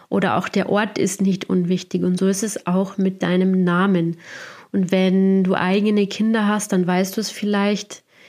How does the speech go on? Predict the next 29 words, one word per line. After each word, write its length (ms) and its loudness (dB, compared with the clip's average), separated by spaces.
Ich 120 -4
habe 160 0
jetzt 160 -6
noch 140 0
keine 320 0
eigenen 320 2
Kinder, 360 0
aber 220 2
ich 180 -4
habe 140 -4
meine 180 2
Mutter 320 -2
gefragt, 640 -4
"Wie 260 0
war 180 2
das 240 -2
denn, 160 2
als 240 0
du 100 -4
mir 140 2
den 160 4
Namen 400 2
gegeben 440 0
hast?" 200 -2
Oder 100 0
ihr, 460 2
meine 240 -2
Eltern. 400 -2
Ähm, 500 0